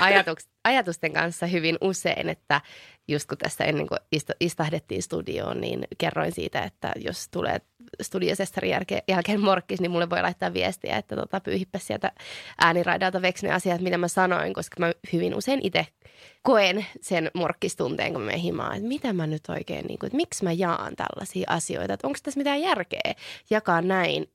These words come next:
Speaker 2: henkilökohtaisia ja vaikeita asioita tuntemattomille ihmisille, jotka saattaa tar-, tarttua niihin ihan vääristä kulmista tai vääristä syistä, satutaks mä näillä asioilla jotain, niin mä oon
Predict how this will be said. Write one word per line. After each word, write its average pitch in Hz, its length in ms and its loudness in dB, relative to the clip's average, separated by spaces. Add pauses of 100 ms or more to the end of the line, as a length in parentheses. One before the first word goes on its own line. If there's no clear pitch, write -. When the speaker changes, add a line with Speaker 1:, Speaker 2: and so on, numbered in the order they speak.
Speaker 2:
henkilökohtaisia - 1000 -2 (120)
ja 170 200 -2
vaikeita 160 560 0
asioita - 680 -2 (400)
tuntemattomille 196 640 2
ihmisille, 165 380 -2
jotka 165 180 -6
saattaa 165 300 -2
tar-, 170 220 -4 (160)
tarttua 170 340 0
niihin 170 300 0
ihan 170 220 0
vääristä 170 580 0
kulmista 190 520 -2
tai 175 180 -2
vääristä 175 460 -4
syistä, - 640 -4
satutaks 180 540 -2
mä 175 80 2
näillä 170 360 0
asioilla 185 500 -6
jotain, 190 520 -4 (720)
niin 170 600 -2 (460)
mä 175 100 4
oon 170 120 2